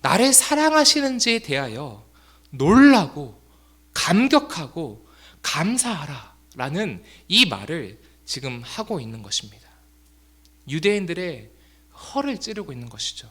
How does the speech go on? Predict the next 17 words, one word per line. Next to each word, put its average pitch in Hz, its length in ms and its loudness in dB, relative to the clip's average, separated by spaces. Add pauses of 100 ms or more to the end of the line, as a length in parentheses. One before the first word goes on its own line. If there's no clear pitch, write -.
(840)
바울이 196 420 6
유대인들에게 196 920 2
요구하고 185 640 0
있는 180 200 -4
이 175 80 -4
마음은 120 680 -6 (340)
오늘 175 320 -4
우리 143 300 -4
신자들이 190 760 -4 (500)
하나님의 208 540 -4
주권을 175 640 -6
대할 131 360 -10
때 143 260 -12 (300)
가져야 143 440 -4
할 123 340 -12 (220)
마음가짐이기도 120 960 -10
합니다. 110 320 -20